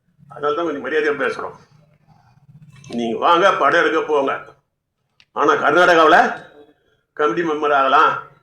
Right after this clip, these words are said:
செயலாளர் ஆகலாம், இதெல்லாம் வேணாம், இதெல்லாம் எங்க ஊருக்காரங்க பார்த்துக்குவாங்க, உங்க வேலையை மட்டும் பாருங்க." நான் உடனே சும்மா படிச்சு, படிப்பு தான் ஆளை கெடுக்குதுன்றது ஒண்ணும். ஓ, சீமானுக்கு நல்லா பேச தெரியும்,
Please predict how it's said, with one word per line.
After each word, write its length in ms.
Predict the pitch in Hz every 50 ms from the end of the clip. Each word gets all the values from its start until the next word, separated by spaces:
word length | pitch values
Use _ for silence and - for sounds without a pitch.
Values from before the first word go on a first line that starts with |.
| _ _ -
செயலாளர் 480 | - 156 156 160 156 151 143 131 131 127
ஆகலாம், 240 | 117 123 139 123
இதெல்லாம் 240 | 113 123 131 123 113 107
வேணாம், 240 | 113 110 107 - - -
இதெல்லாம் 280 | _ 127 127 147 110 113
எங்க 140 | - -
ஊருக்காரங்க 400 | 160 175 143 135 127 113 - -
பார்த்துக்குவாங்க, 460 | - 113 113 110 104 110 98 85 - - _ _ _ _ _ _ _ _ _ _ _ _ _ _ -
உங்க 140 | 117 120 123
வேலையை 200 | 131 151 151 143
மட்டும் 240 | 139 135 143 131 131
பாருங்க." 240 | 123 113 110 113 - - - _ _ - - - _ _ _ _ _ _ _ _ _ _ _ _ _ _ _ _ _ _ _ -
நான் 340 | - 123 160 185 196 196 180
உடனே 300 | 190 196 208 220 208 190 180 160
சும்மா 280 | - - 165 165 175 175 151
படிச்சு, 360 | - 143 151 151 151 - - - - - _ _ _ _
படிப்பு 320 | - - - - 180 175 175
தான் 180 | 180 185 185 156
ஆளை 140 | 160 170 160
கெடுக்குதுன்றது 680 | 160 160 151 147 151 160 165 185 160 143 147 147 135 123
ஒண்ணும். 260 | 135 135 127 - - - _ _ _ _ _ _ _ _ _ _ _
ஓ, 240 | - - 107 123 143 147 160 -
சீமானுக்கு 640 | - 139 170 175 170 160 165 156 156 160 - 165 165
நல்லா 260 | - 120 139 151 147 147 -
பேச 300 | - 131 135 - 156 143
தெரியும், 400 | - 131 - - - - -